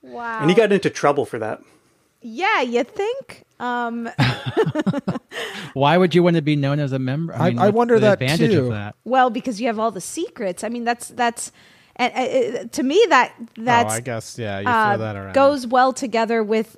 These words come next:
Speaker 1: the idea of Santa Claus, which is, like, all the secrets of how these presents are delivered
Speaker 3: Mm.
Speaker 1: and,
Speaker 3: Mm, the
Speaker 1: uh,
Speaker 3: magic.
Speaker 1: being close, I, I don't know, to,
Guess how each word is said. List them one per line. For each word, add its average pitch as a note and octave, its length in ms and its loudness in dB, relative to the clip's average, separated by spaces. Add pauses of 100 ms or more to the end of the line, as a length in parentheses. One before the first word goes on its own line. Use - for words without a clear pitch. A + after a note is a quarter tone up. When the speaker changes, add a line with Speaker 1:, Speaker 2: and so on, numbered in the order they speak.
(120)
Speaker 1:
the A3 120 0
idea G3+ 220 2
of F#3+ 80 -2
Santa A#3+ 280 2
Claus, F#3 280 2
which G3 160 -2
is, F3+ 120 -2
like, F#3 240 0
all F#3+ 120 4
the F#3+ 100 -2
secrets G3 480 -2
of F3 80 -2
how G3 220 4
these E3+ 200 -6
presents A3+ 480 2
are G3+ 140 -2
delivered G3+ 840 0 (320)
Speaker 3:
Mm. - 60 -6
Speaker 1:
and, F#3 640 0
Speaker 3:
Mm, G#2+ 120 -10 (260)
the - 60 -12
Speaker 1:
uh, - 20 -8 (240)
Speaker 3:
magic. - 260 -4
Speaker 1:
being C4+ 280 2
close, - 880 0 (840)
I, G#3+ 160 -2
I B3+ 140 2
don't A4+ 200 -2
know, A3 480 0
to, A#3 580 2